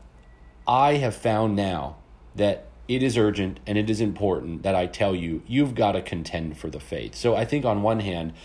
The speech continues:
when we see the heartbreak internationally, what many faithful preachers and missionaries have called the number one U S export, which is the prosperity gospel to Africa and beyond, when we see that, we should be ignited with a passion for truth,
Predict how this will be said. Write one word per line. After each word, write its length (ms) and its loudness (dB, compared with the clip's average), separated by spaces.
when 160 2
we 80 2
see 260 0
the 120 2
heartbreak 460 4
internationally, 760 -2
what 260 0
many 500 2
faithful 640 0
preachers 420 0
and 120 0
missionaries 500 -2
have 180 -4
called 280 2
the 80 -2
number 360 2
one 260 2
U 120 -2
S 200 -2
export, 500 -6
which 180 -8
is 120 -4
the 60 -4
prosperity 560 0
gospel 440 -6
to 80 -4
Africa 460 -2
and 140 -2
beyond, 420 -2
when 160 2
we 160 4
see 300 -2
that, 280 0
we 100 0
should 200 -4
be 160 -4
ignited 760 0
with 160 2
a 60 0
passion 540 0
for 140 0
truth, 480 0